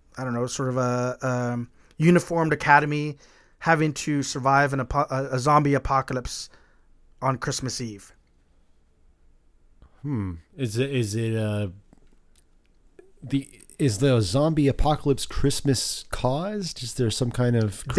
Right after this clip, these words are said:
Speaker 2: Christmas
Speaker 1: never,
Speaker 2: legend
Speaker 1: they
Speaker 2: or
Speaker 1: never
Speaker 2: something?
Speaker 1: explain why the zombie apocalypse occurs during Christmas, but there are a lot of songs.
Speaker 2: All right.
Speaker 1: There's, there's a lot of musical. There's, it, it is a musical,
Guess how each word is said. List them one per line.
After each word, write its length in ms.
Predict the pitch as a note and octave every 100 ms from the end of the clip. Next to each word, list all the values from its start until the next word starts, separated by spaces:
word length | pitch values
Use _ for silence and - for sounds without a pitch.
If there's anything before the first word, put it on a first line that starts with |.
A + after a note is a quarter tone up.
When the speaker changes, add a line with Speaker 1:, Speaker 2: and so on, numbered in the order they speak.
| F3+
Speaker 2:
Christmas 260 | F3+ A#3+ -
Speaker 1:
never, 140 | D#4
Speaker 2:
legend 180 | B2 D3+ F3
Speaker 1:
they 60 |
Speaker 2:
or 40 | E3+
Speaker 1:
never 200 | G3+ B3
Speaker 2:
something? 160 | C4
Speaker 1:
explain 960 | A3 C#3+ - D#3 D#3 F3+ D#3 B2 A2+ A#2+ - -
why 280 | C3 C#3+ C#3+
the 100 | C3+
zombie 300 | C3 C3+ C3
apocalypse 480 | C3 C#3+ C3 B2 B2
occurs 380 | - D3 D3 C#3
during 180 | B2
Christmas, 540 | A2+ C#3 - A2 G#2+ - - - -
but 140 | C#3 C#3
there 120 | D3+
are 200 | F3 G3+
a 20 |
lot 140 | F3+
of 80 | D3
songs. 680 | - D#3 C3 G2 F2+ - - - - - - - - - -
Speaker 2:
All 80 | D3
right. 200 | G#2+ F3+
Speaker 1:
There's, 180 | B2 C#3 -
there's 160 | C3+ B2
a 40 |
lot 140 | C#3 D#3+
of 60 |
musical. 460 | D#3+ D#3+ D3+ D3+ D3+
There's, 160 | C#3 D3+
it, 240 | D3 C3+
it 100 | F3
is 100 | F#3
a 60 | F3+
musical, 640 | E3+ F3 C#3 A#2+ A2+ B2+